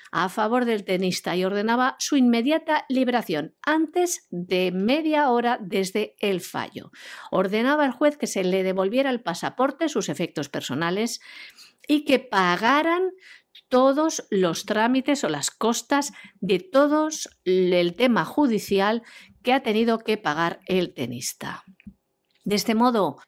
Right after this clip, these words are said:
Djokovic va a poder jugar el Open de Australia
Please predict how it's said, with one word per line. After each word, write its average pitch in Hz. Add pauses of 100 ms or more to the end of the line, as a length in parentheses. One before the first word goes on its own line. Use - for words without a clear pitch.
Djokovic 214
va 196
a 226
poder 233
jugar 214
el 165
Open 226
de 156
Australia 233